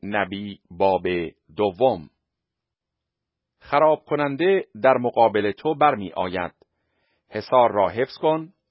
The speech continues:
راه را دیدبانی نما، کمر خود را قوی گردان و قوت خویش را بسیار زیاد کن. زیرا خداوند عظمت یعقوب را مثل عظمت اسرائیل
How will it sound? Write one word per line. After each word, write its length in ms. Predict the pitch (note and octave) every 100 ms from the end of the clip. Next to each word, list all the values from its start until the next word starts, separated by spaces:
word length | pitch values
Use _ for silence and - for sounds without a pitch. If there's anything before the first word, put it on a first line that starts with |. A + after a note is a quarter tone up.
| -
راه 320 | G#2 A#2 G2+
را 260 | A2 G2+ F2
دیدبانی 500 | F#2+ F#2 F#2 F2+ B2+
نما، 380 | D3+ D3 D3 - _ _ _ -
کمر 360 | C3 D3+ F#3
خود 240 | C#3+ C3+ A#2+
را 160 | A2+ -
قوی 260 | G2 G2 C3
گردان 500 | C#3 C3 C3 B2+ A#2+ _
و 60 | G2+
قوت 460 | - G2+ F#2+ -
خویش 360 | F2+ D3 D#3+ -
را 140 | C3
بسیار 800 | G2 G2+ - B2+ D#3+ F3 E3+ E3 - F#2
زیاد 380 | A#2+ B2 G#2+ -
کن. 360 | - F2+ E2 - _ _ _ _ _ _ _ _ _ _ _ _ _ -
زیرا 440 | F#2 E3 G3+ E3+
خداوند 640 | - A2+ G#2+ A2 C#3 C#3 - _ _ _ _
عظمت 480 | A2+ A2+ A2+ G#2+ -
یعقوب 580 | G2 G#2+ B2+ - F3+ D#3
را 200 | D3+ C#3+
مثل 300 | A#2 - A2
عظمت 600 | G#2 - F#2+ G2+ F#2+ F#2
اسرائیل 720 | G2+ G2+ - B2+ A#2+ C3+ C#3